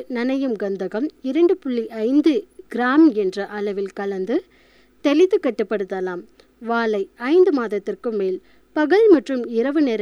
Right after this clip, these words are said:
வெப்பநிலை உயர்ந்தும் மாலை நேர காற்றின் ஈரப்பதம் குறைந்தும் காணப்படுவதால் மதியம் இரண்டு மணி முதல் மூன்று மணி வரை உள்ளூர் பகுதிகளில் சுழல் காற்று ஏற்பட வாய்ப்புள்ளது. எனவே ஐந்து மாத வயதுடைய வாழை மரங்களுக்கு முட்டு கொடுக்கவும்.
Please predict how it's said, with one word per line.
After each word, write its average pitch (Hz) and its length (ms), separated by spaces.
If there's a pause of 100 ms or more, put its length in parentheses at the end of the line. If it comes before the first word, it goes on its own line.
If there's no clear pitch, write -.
வெப்பநிலை 208 520 (100)
உயர்ந்தும் 196 460 (460)
மாலை 320 440
நேர 294 240
காற்றின் 233 460
ஈரப்பதம் 208 540
குறைந்தும் 254 500
காணப்படுவதால் 196 760 (380)
மதியம் 233 420 (100)
இரண்டு 370 380
மணி 240 200
முதல் 202 320 (100)
மூன்று 330 380
மணி 208 200
வரை 208 240 (160)
உள்ளூர் 311 400
பகுதிகளில் 196 640
சுழல் 330 400
காற்று 247 420
ஏற்பட 214 400
வாய்ப்புள்ளது. 202 600 (640)
எனவே 240 380 (640)
ஐந்து 381 380
மாத 277 280
வயதுடைய 233 560
வாழை 208 340
மரங்களுக்கு 190 520
முட்டு 269 280
கொடுக்கவும். 180 560